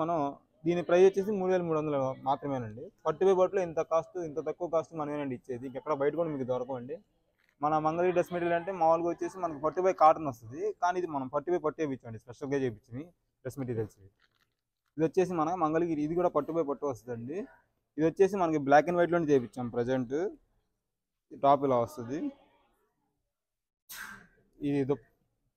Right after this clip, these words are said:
చున్నీ ఇలా వస్తుంది, దీనికి bottom వచ్చి black వస్తుంది. ఇది వచ్చేసి ఏంటంటే మొత్తం ఇది black and white combination చేయించాం మనం స్పెషల్గా. ఇది ఆర్డర్ ఇచ్చి చేయించుకున్నారు ఇవి. అందులో ఇంకొన్ని ఉన్నాయండి ఇందులో మనం స్పెషల్గా చేయించింది. ఇది పూర్తిగా పట్టు పై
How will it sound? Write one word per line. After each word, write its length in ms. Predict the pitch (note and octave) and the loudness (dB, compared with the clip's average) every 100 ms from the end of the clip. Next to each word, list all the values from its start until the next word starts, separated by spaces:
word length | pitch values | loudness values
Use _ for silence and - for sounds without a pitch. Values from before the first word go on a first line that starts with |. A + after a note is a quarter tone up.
| - | -6
చున్నీ 160 | D#3 D#3 | -2 2
ఇలా 100 | C#3 A#2+ | 2 2
వస్తుంది, 340 | A#2 A#2+ C3 G3+ F3+ - | -2 -8 -10 -10 -10 -6
దీనికి 240 | C#3+ C#3+ C3+ | -2 0 4
bottom 200 | C#3+ D3+ | 4 4
వచ్చి 120 | D3 D#3+ | -2 -2
black 220 | C3+ C3 B2 | 2 2 2
వస్తుంది. 280 | A2+ A2+ C#3 E3 | -4 -8 -8 -4
ఇది 80 | D#3+ | -2
వచ్చేసి 220 | E3+ F#3+ F#3 | 0 0 -2
ఏంటంటే 260 | F3 F3 G#3 F3 | -2 -2 -2 -2
మొత్తం 220 | D3+ - D#3+ C#3 C#3+ _ _ - | -4 0 0 0 -2 _ _ -4
ఇది 100 | D3 C#3 | -2 4
black 160 | E3 | 4
and 60 | F3+ | 4
white 120 | F3+ | 2
combination 320 | E3+ E3+ D#3+ D#3 | 2 2 -2 -4
చేయించాం 260 | C#3 - B2 | -4 -4 -8
మనం 100 | A2+ | -8
స్పెషల్గా. 320 | B2+ B2 D#3+ D3 | -10 -6 -2 2
ఇది 80 | C3+ | 4
ఆర్డర్ 180 | C#3+ E3 | 4 0
ఇచ్చి 100 | D#3+ | -2
చేయించుకున్నారు 500 | D3+ C#3 - C3 A2+ A2+ | -4 -4 -8 -10 -8 -8
ఇవి. 180 | C3+ F#3+ F#3 - | -6 -8 -10 -8
అందులో 180 | D3+ F3 F3 | -4 -2 2
ఇంకొన్ని 240 | D#3 D3+ | 0 0
ఉన్నాయండి 440 | D3 D#3 C#3 A#2+ A#2+ | -2 -2 -4 -6 -10
ఇందులో 200 | B2 B2+ C#4+ - _ _ _ _ _ - | -8 -4 -4 -6 _ _ _ _ _ -2
మనం 120 | D3 C#3+ | 0 2
స్పెషల్గా 300 | D3 E3+ E3 | 2 4 6
చేయించింది. 380 | C#3+ C3 - B2 C#3 | 4 2 -4 -8 -6
ఇది 120 | F#3+ F#3+ - _ _ _ - | -6 -8 -12 _ _ _ -6
పూర్తిగా 280 | D#3+ D#3+ F#3 | -4 2 6
పట్టు 160 | E3 D3 | 6 6
పై 60 | F3 | 4